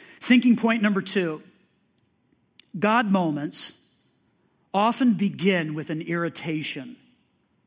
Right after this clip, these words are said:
They just do. Sometimes they begin with a pain or even a delay.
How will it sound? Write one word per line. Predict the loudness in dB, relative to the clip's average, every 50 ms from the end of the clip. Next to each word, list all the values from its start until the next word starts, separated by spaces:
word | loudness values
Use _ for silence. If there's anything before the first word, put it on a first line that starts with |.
| _ _ _ _ _ _ _ _ _ _ _ _ _ _ _ _ _ _ _ _ _ _ _ _ _ _ _ _ _ _ _ _ _ _ _ _ _ _ _
They | -2 -2
just | 2 2 2 0 2
do. | 0 -2 -2 -2 -4 -6 -8 -12 -20 _ _ _ _ _ _ _ _ _ _ _ _ _ _ -20 -20 _ _ _ _ _ _ _ _ _ _ _ _ _ _ _ _ _ _ _ _ -4
Sometimes | 0 2 2 4 4 4 4 2 4
they | 2 2
begin | 2 0 0 0 2 2 2 2
with | 0 -2 -2
a | -4 -4 -6
pain | -6 -6 -2 0 0 0 0 -2 -4 -6 -8 -10 -16 _ _ _ _ _ _ _ _ _ _ _ _ _ _ _ _ _ _ _ _ _ _ _ _ _ _ _ _ _ _ _ _ _ _ _ -6
or | -4 -4 -4
even | -2 -2 -2 -2 -2 -2 -4
a | -4
delay. | -6 -6 -4 -4 -2 -2 -2 -4 -4 -4 -6 -6 -8 -10